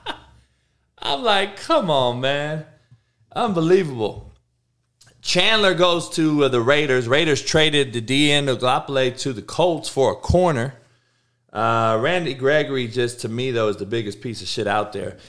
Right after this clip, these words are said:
McKissick is the epitome of being loyal in this profession, which doesn't really exist, we know, right? Randy Gregory's situation, to me, is a bitch move.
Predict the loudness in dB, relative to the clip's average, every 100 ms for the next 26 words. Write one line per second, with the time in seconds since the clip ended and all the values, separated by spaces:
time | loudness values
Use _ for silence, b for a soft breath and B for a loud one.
0 | B -2 -2 2 4 4 4 2 2 -4
1 | 2 2 2 -6 -16 -12 -2 0 0 0
2 | -2 0 0 -2 -4 -4 0 0 0 -4
3 | -2 -2 0 4 4 4 2 -2 -4 -4
4 | -4 -4 -8 -8 0 0 0 -6 -4 -4
5 | -4 0 0 0 -2 -2 -2 -4 -6 -6
6 | -4 -4 -6 -8 -6 -6 -8 -8 -4 -2
7 | -4 -10 -20 _ _ _ b b b b
8 | -2 0 0 2 2 2 -2 -2 -4 -2
9 | -2 -2 -6 -10 -10 -6 -4 -2 -4 -8
10 | -4 -4 -2 -8 -10 -12